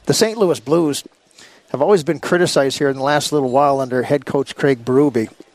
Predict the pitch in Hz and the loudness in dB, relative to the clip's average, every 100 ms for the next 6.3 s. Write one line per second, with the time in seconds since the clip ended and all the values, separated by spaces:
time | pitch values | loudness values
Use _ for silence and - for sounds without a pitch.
0 | - - 131 127 123 - - 170 156 139 | -6 0 0 0 -4 -16 -2 -2 0 0
1 | 147 139 135 - 135 - - - _ - | 0 0 0 0 0 -2 -12 -20 _ -2
2 | 147 143 151 165 175 294 262 - 156 - | 0 2 0 -2 -10 -12 -6 -2 -2 0
3 | 160 139 185 - - 175 165 160 - - | -2 0 0 0 -2 0 0 -2 -4 -2
4 | 143 139 147 120 - _ _ - 143 - | 0 2 0 0 -6 _ _ -6 -2 -4
5 | _ - 143 - 151 - 160 196 196 165 | _ -8 -4 0 -2 -2 0 2 2 0
6 | 160 147 127 | -4 -4 -6